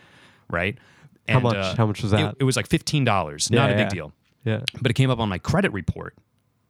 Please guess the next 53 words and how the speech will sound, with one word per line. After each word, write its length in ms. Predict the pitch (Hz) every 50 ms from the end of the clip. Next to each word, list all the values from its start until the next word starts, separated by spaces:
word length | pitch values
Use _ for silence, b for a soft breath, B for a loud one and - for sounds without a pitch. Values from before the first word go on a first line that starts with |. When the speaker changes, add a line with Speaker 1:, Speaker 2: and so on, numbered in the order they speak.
| _ _ -
Speaker 1:
And, 320 | 110 107 104 101 98 92
uh, 200 | 95 95 92 90 90
you 140 | 107 120 117
know, 80 | 117 107
if 100 | 98 -
you 100 | 110 104
have 140 | 113 113 107
an 80 | 101 -
unpaid 440 | 107 110 113 110 - 110 110 101 -
thing 140 | - 107 98
on 80 | 90 82
your 80 | 78
credit 260 | - - - 185 185
report, 440 | - 101 95 - - 90 80 80 - -
Speaker 2:
Yeah. 260 | 113 104 101 98 101 - -
Speaker 1:
uh, 220 | 101 98 95 90
huge 480 | 76 - - - 208 233 233 170 120 107
impact 440 | 87 - - 80 - - - - - _ _ - - _ _ -
on 180 | - 107 101 92
your 100 | 90 92
Speaker 2:
Ooh. 20 |
Speaker 1:
credit 220 | 92 104 87 80 82
report, 440 | 80 80 - - 87 82 - - b b b b b b b b _ -
you 120 | 113 98
know, 120 | 87 85
and 120 | 87 101 113
it 40 | 110
doesn't 200 | 127 131 131 113
go 100 | 113 104
away 180 | 107 127 117
for, 100 | - 87
like, 140 | - - -
seven 340 | - - 135 110 104 95 98
years. 420 | 117 131 117 82 76 - - - - - -
Speaker 2:
Jeez. 380 | - 147 139 117 98 101 113
Speaker 1:
So 100 | 135 139
because 340 | 120 123 - - 151 143 131
of 80 | 139 127
this, 220 | 123 110 - -
uh, 300 | 113 101 98 95 92 92 - -
error 420 | - 165 185 151 104 73 78 - _ _ _ -
that 120 | 135 113 110
they 40 | 117
Speaker 2:
Glitchy 120 | 127 104
Speaker 1:
made, 120 | 98 98 123
and 100 | 147 190
they 80 | 196
admitted 260 | 170 151 165 175 147 131
Speaker 2:
modem. 20 | 120
Speaker 1:
it 80 | 117
was 160 | 104 107 104 101
an 80 | 95
error. 340 | 98 90 78 78 78 - -